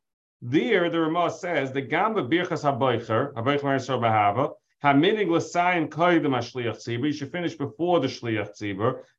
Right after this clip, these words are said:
V'Lanis Amen Achar Shliach Tzibur, not like the Mechaber Paskin over here, that we should finish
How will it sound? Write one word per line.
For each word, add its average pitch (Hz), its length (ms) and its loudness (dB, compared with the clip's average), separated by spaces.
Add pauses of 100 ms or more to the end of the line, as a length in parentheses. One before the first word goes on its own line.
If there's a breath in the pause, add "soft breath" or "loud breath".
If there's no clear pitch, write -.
V'Lanis 160 560 4
Amen 214 240 2
Achar 240 320 2
Shliach 135 500 -4
Tzibur, 127 440 0
not 185 440 2
like 170 220 4
the 156 80 -2
Mechaber 147 540 2
Paskin 147 420 4
over 135 160 -2
here, 139 160 0
that 135 100 0
we 131 120 -2
should 123 180 -10
finish 170 540 -2